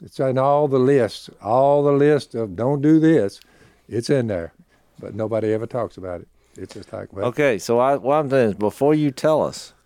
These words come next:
Speaker 2: what does that mean that nobody talks about it? That's what I'm trying to gather.
Speaker 1: That's what
Speaker 2: What,
Speaker 1: I
Speaker 2: what is the sign-, is it you say, think they missed it,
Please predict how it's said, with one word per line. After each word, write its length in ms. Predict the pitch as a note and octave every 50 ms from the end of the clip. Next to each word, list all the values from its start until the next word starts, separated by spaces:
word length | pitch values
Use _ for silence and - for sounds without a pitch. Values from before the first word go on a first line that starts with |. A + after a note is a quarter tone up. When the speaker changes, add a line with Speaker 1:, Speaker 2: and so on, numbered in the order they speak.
| _ _ _ _
Speaker 2:
what 220 | - A2 D#3 F3+
does 220 | F3+ G#3+ G#3+ F#3+ F3
that 200 | F3 D#3 A#2+ D#2+
mean 260 | A2+ C3+ D3+ D3+ C3
that 120 | A2 D#2
nobody 400 | E2 A#2 B2+ B2+ A#2+ A#2 G#2 F2+
talks 340 | D#2+ F2+ - C3+ C3+ A#2+ - -
about 280 | F#2+ D#2 C#2+ B1 A#1+
it? 60 | -
That's 240 | - A#2+ C#3 C#3 -
what 80 | G2 F#2+
I'm 140 | G2+ A2 G#2+
trying 260 | - E2+ D#2+ D2+ C#2
to 60 | C2
gather. 340 | C2 D2 D2 D2 D2 E2+ - _ _ _ _ _ _ _ _ -
Speaker 1:
That's 200 | F#2+ F#2 - -
what 160 | G2 G#2 A2
Speaker 2:
What, 180 | A#2+ C3+ -
Speaker 1:
I 500 | - _ _ _ _ _ _ _ _ -
Speaker 2:
what 100 | A2 C3 C#3+
is 180 | C#3+ B2+ G#2+
the 140 | F#2 G#2 G2 F2+
sign-, 320 | - - G2+ F#2+ F2+ G2
is 260 | - - A#2+ C3 B2+ B2+
it 180 | B2+ F#2+ - - _ _ _ _ _
you 220 | A2 A2 A2 A2+
say, 240 | G#2+ - - B2 G#2+
think 300 | - _ - B2 A2+ -
they 180 | - G2+ F2+ E2
missed 460 | D#2+ F2+ B2 F3 F#3+ F3 - - -
it, 180 | G3 - -